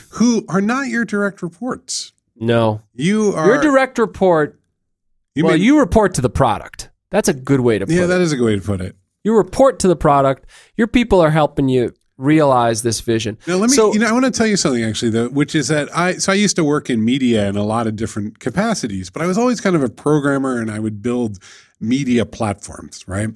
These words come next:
Speaker 2: Right.
Speaker 1: But actually in New York City at the time, people weren't using the term product manager, so nobody would call me that. I didn't ask them to. I didn't even know that's what I was.
Speaker 2: Uh-huh.
Speaker 1: So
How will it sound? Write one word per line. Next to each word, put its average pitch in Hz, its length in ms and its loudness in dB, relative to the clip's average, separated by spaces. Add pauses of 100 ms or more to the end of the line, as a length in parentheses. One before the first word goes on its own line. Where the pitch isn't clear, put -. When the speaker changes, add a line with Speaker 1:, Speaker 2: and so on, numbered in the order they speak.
(140)
Speaker 2:
Right. 113 180 0
Speaker 1:
But 139 100 -4
actually 151 360 -2
in 165 100 0
New 170 80 2
York 139 160 -4
City 135 240 -2
at 117 80 -4
the 120 80 -8
time, 147 320 -4
people 117 260 -8
weren't 117 200 -4
using 123 300 -2
the 110 80 -2
term 101 260 -6
product 120 340 -6
manager, 101 380 -4
so 107 140 -8
nobody 107 260 -4
would 98 120 -8
call 104 300 -14
me 120 140 -6
that. 160 320 -4 (480)
I 117 100 0
didn't 104 200 -2
ask 123 200 -2
them 92 140 -6
to. 85 120 -14
I 85 40 -8
didn't 110 140 -4
even 101 200 -2
know 101 140 -4
that's 95 240 -8
what 87 80 -10
I 87 80 -10
was. 123 400 -6
Speaker 2:
Uh-huh. 131 240 -2 (260)
Speaker 1:
So 170 400 -2